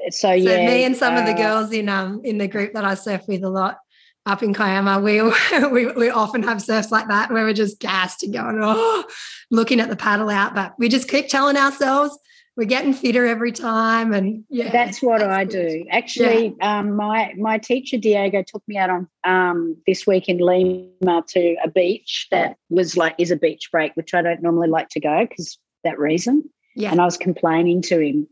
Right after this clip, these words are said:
Speaker 1: saying, "I
Speaker 2: <laughs>
Speaker 1: hate this beach." And he's like, "No, no, no, it's really good for you because you're,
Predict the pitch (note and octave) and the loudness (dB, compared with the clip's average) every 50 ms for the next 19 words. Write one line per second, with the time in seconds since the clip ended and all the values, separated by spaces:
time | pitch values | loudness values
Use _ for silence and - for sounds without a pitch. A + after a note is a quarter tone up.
0 | _ - - - C#4+ D4 D#3 - E4 E4+ - G3 G#3+ - - G3+ - A3 - F3+ | _ -14 -4 -2 0 2 2 0 0 0 -2 -2 -4 -4 -4 -6 -4 -4 -6 -8
1 | - - E3 F3 F#3 G3 - - - - - _ - - - - - - - - | -4 0 2 2 2 2 0 -4 -10 -16 -16 _ -16 -8 -6 -6 -6 -6 -12 -16
2 | - - - F3+ F3+ F#3 G3 G3 F#3+ G3+ F#3+ F#3 F#3+ A3+ C4 C#4+ C#4 C#4 C4+ C4+ | -16 -6 -4 -2 0 2 0 2 2 2 2 2 4 4 4 6 4 4 4 4
3 | C4+ C4+ C4+ C4+ C4 A#3+ G#3+ - - C4 B3+ C4 C4 - B3+ B3+ B3 - - B3 | 4 4 4 4 4 2 0 0 0 2 2 2 4 2 2 0 0 0 2 2
4 | A#3+ A#3 A3+ G3 A3 G3+ - G#3+ G3+ - - _ - A3 G#3+ G#3 | 4 4 2 0 -2 -4 -6 -8 -10 -10 -16 _ 0 0 0 0